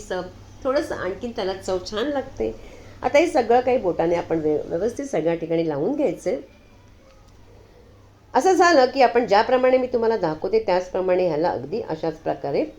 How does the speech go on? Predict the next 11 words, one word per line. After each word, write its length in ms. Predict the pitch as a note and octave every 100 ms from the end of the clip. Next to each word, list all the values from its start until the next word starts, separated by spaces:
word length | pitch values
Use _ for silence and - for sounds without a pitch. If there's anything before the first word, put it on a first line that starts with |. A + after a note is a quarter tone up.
| - - -
सगळं 260 | D#3+ D3+ - -
फोल्ड 240 | F3+ E3
करून 280 | E3 D3 C#3
घ्यायचं 180 | B2+ G#2+
आहे, 60 | D3
म्हणजे 180 | E3 A3+
अगदी 220 | G#3+ G#4+ C#5 - - - - -
रोल 240 | B3 C#4
करायचा 440 | D4+ G3 E3 D#3+ F#3
चांगला 320 | F3+ C3+ C#3+
असा. 200 | D3